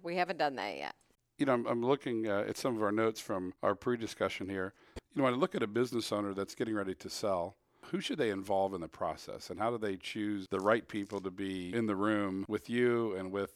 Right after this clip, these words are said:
Speaker 2: the possible buyers that are looking at the company?
Speaker 1: Typically, we don't have anyone in the room other than our clients, the business owner. Often his controller or top financial person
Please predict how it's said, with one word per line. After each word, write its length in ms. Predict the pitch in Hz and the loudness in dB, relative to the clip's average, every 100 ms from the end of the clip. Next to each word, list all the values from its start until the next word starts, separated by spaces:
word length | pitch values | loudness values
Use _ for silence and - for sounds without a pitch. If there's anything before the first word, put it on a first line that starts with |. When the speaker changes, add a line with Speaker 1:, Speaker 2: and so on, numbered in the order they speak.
| 101 | -6
Speaker 2:
the 240 | 92 87 | -4 -4
possible 720 | - 104 95 - 90 85 85 | -2 0 0 -4 -10 -8 -8
buyers 460 | 90 90 90 80 82 | -2 0 0 -4 -8
that 140 | 85 78 | -8 -8
are 100 | 82 | -8
looking 300 | 82 - 82 | -10 -8 -10
at 80 | 76 | -10
the 80 | |
company? 380 | - 80 - 76 - _ _ - | -12 -16 -16 -18 -20 _ _ -6
Speaker 1:
Typically, 540 | 381 381 370 277 262 | -2 0 0 0 -2
we 140 | 214 | -2
don't 380 | 233 214 214 - | 0 2 0 -6
have 480 | 160 175 190 180 156 - _ _ - | -12 -4 0 2 0 -4 _ _ -2
anyone 420 | 190 185 175 165 - | 0 2 0 -2 -4
in 200 | 180 165 | -4 -4
the 80 | |
room 400 | 147 170 165 160 - | -4 0 0 -2 2
other 260 | 185 226 | 2 4
than 200 | 240 190 | 2 0
our 120 | 165 156 | 0 -2
clients, 680 | - 175 180 208 - - - | -4 -2 -2 -4 -8 -12 -4
the 100 | 175 | -4
business 400 | 165 180 - 202 | -2 -4 -4 -6
owner. 300 | 160 156 156 _ - _ _ - | -4 -4 -8 _ -20 _ _ -2
Often 360 | 175 160 - 220 | 2 2 2 -2
his 400 | 220 202 - - | -2 -4 -8 -10
controller 580 | - 214 - 175 180 180 | -10 -8 -4 -2 -2 -2
or 320 | 165 160 165 - | -2 -4 -6 -4
top 180 | 175 - | -4 -2
financial 400 | 175 165 165 156 | -2 -2 -2 -4
person 480 | 170 147 - 160 | -4 -6 -6 -12